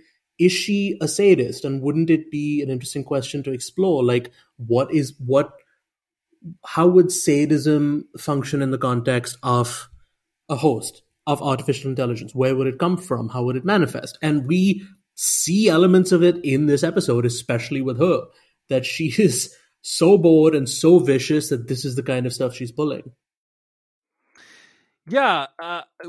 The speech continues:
Speaker 2: if you are able to say "chair" and then three people converge on you and form a human chair, that's when you've made it.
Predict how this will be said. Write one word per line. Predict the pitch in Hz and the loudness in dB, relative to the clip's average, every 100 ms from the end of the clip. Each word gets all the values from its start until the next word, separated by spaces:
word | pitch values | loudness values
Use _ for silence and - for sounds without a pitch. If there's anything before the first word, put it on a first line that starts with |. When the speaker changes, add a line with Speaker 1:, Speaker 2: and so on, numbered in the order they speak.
| 180 208 | -14 -8
Speaker 2:
if | 254 - | -8 -6
you | 214 294 | -4 0
are | 247 | 0
able | 185 190 226 | 2 0 -2
to | 190 | -6
say | - 190 160 | -6 -6 -6
"chair" | - - 160 185 202 | -6 -2 0 0 0
and | 156 147 | -2 -6
then | 147 | -8
three | - 156 156 | -4 -2 -2
people | 156 156 | -4 -4
converge | 147 123 113 127 139 | -4 -4 0 0 0
on | 135 | 0
you | 143 147 | 0 0
and | 120 | -2
form | - 127 131 | 0 2 4
a | 123 107 | 2 -2
human | 143 127 117 | -2 -2 -2
chair, | - 117 117 | 0 0 2
that's | 160 - | 0 0
when | 294 | 0
you've | 202 117 | 0 0
made | 120 127 | -4 -4
it. | 85 - - | -6 -14 -20